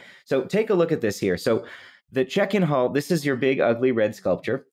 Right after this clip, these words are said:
Um, and these escalators in the foreground are running from the mezzanine level up to the check-in hall. And then if you notice, there's a sort of hole under each of those staircases, and those are the stairs down to the train platforms.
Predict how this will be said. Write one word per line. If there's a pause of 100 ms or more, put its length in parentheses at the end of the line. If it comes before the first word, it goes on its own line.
(380)
Um,
and
these
escalators
in
the
foreground
are
running
from
the
mezzanine
level
up
to
the
check-in
hall. (260)
And
then
if
you
notice,
there's
a
sort
of
hole
under
each
of
those
staircases,
and
those
are
the (100)
stairs
down
to
the
train
platforms.